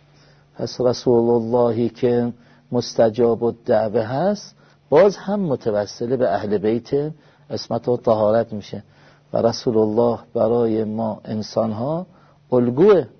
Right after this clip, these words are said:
چون خدا فرموده که الگوه. لکم فی رسول الله اسوة حسنه. پاسداشت و نگهداشت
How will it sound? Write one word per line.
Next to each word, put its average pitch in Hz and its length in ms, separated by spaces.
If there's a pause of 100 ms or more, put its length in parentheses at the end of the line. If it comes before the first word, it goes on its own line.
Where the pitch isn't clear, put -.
(180)
چون 120 260
خدا 156 400
فرموده 104 560
که - 180
الگوه. 101 500 (520)
لکم 110 500
فی 110 220
رسول 104 480
الله 101 640 (540)
اسوة 98 640 (520)
حسنه. 98 520 (840)
پاسداشت 165 760
و 139 140
نگهداشت 131 880